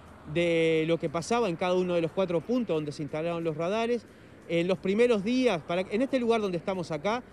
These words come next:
el... la cantidad de tránsito diario promedio de todo el periodo fue de casi veinticinco mil vehículos por día. De esos veinticinco mil vehículos por día, seis mil trescientos, seis mil cuatrocientos eran los que excedían la velocidad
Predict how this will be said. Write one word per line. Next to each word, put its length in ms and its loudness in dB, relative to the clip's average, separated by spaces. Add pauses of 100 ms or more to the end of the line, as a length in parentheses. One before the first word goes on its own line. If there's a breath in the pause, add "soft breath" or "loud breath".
(300 loud breath)
el... 460 2
la 100 0
cantidad 420 0
de 120 2
tránsito 680 0
diario 520 2
promedio 640 2
de 100 2
todo 140 -2
el 80 0
periodo 560 2
fue 260 -2
de 240 2 (360 loud breath)
casi 260 0
veinticinco 580 -2
mil 180 -2
vehículos 440 -2
por 220 -2
día. 320 -2 (500 loud breath)
De 80 2
esos 240 2
veinticinco 500 -4
mil 160 -4
vehículos 420 -2
por 180 -6
día, 300 0
seis 280 -4
mil 240 -2 (100)
trescientos, 680 -2
seis 140 -6
mil 100 -8
cuatrocientos 580 -4
eran 200 -4
los 120 -4
que 80 -6
excedían 560 -4
la 140 -2
velocidad 640 -2